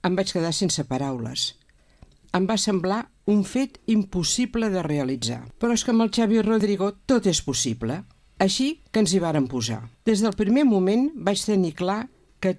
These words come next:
tots els que pujarien a ballar ho havien de fer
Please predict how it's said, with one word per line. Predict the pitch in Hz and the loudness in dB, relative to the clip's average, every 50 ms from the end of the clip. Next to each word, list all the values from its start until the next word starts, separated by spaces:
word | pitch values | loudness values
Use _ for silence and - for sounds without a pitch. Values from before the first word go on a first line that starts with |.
| - _ - | -4 _ 0
tots | 302 285 - - 190 | 0 0 0 0 -2
els | 165 - - | -2 -2 -4
que | 175 | -8
pujarien | 151 - 165 151 139 160 160 147 151 156 147 131 127 123 127 | -6 -4 -4 -2 0 -2 -2 0 0 0 0 0 -2 -4 -6
a | - - 165 175 156 | -6 -6 -4 -2 -2
ballar | 139 123 120 143 160 180 208 233 - - - - - - - - - | -2 0 -2 -2 -2 -4 -4 -6 -10 -14 -18 -18 -18 -20 -20 -8 -4
ho | 202 202 208 | -2 0 2
havien | 202 196 190 220 240 262 262 220 | 2 2 2 2 2 2 2 2
de | 170 190 160 - | 0 -2 -2 -2
fer | - 226 254 | -2 -4 -4